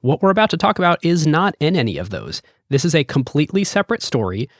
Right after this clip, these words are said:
that takes place in a different place in California that is a detour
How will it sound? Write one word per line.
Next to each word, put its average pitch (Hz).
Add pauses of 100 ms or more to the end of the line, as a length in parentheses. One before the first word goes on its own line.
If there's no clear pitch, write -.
(160)
that 123
takes 131
place 127
in 127
a 110
different 147
place 131
in 135
California 113 (320)
that 180
is 185
a 185
detour 175